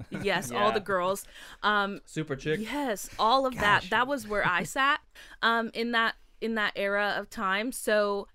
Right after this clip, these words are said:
Speaker 1: I have very fond memories of those days of my life of listening to C Ds with my dad, specifically in the car. And then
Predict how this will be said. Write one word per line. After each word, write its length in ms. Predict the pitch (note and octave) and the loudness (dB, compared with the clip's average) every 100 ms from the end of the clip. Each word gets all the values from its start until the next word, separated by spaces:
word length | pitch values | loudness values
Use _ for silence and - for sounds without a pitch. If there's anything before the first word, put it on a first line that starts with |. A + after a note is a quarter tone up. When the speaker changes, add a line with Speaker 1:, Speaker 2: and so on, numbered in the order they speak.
| - - - | -20 -6 -4
Speaker 1:
I 60 | |
have 220 | A3+ C4 | -2 -2
very 260 | A3+ B3 A#3+ | 0 2 2
fond 500 | A3+ G#3+ G3+ G3 F#3+ | -2 -2 -2 -2 -4
memories 540 | F#3+ F3+ E3+ E3 E3+ | -6 -4 -4 -4 -6
of 220 | - F3 F3 | -6 -8 -4
those 260 | F3 F3 | -4 -4
days 340 | F3 E3 E3+ F3 | -4 -4 -4 -8
of 140 | F3 | -10
my 160 | F3+ E3+ | -8 -6
life 340 | D#3 D3+ - | -6 -6 -8
of 160 | F3 F3 | -12 -10
listening 440 | F#3+ - G3 F#3 | -10 -8 -10 -10
to 100 | F3 | -12
C 220 | - F#3+ | -12 -12
Ds 340 | F3 F3+ F3 F3 | -10 -10 -10 -10
with 160 | E3+ | -10
my 160 | F3+ D#3+ | -10 -12
dad, 500 | F#3 A#3+ A3 G#3+ G#3+ | -4 -2 0 -2 -4
specifically 960 | - G#3 G3+ G#3 F#3+ F3 F#3+ D#3+ G3+ | -12 -12 -8 -6 -6 -10 -8 -8 -8
in 120 | - F3+ | -8 -10
the 80 | |
car. 520 | F3 - E3+ E3+ F3+ - | -10 -8 -4 -2 -2 -4
And 200 | F#3+ F#3 | -8 -8
then 300 | F3+ F3 F3 | -8 -8 -10